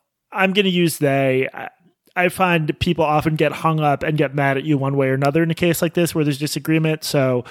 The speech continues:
you know, I'm using they as, like, a courtesy to Alex. That's how Alex identifies. I'm not, by using they, I'm not saying that, like,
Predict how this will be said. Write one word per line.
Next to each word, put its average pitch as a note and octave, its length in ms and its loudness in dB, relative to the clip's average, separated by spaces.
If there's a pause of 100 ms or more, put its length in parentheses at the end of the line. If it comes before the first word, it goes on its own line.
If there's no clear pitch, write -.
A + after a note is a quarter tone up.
(580)
you C#4+ 120 0
know, B3 180 0
I'm A3+ 160 0
using B3 280 0
they F#3+ 180 2
as, F3 160 2
like, D#3+ 140 2
a D#3 40 0
courtesy D#3 380 0
to C3+ 80 4
Alex. C3+ 260 2
That's C#3 180 -2
how C#3+ 140 2
Alex C3+ 300 0
identifies. C3+ 580 -2
I'm C3+ 160 -2
not, F3 340 -2
by D#3+ 100 0
using G3 280 2
they, F#3+ 100 2
I'm D3 160 -2
not F3 220 0
saying E3 400 0
that, C3 180 -2
like, B2 280 -6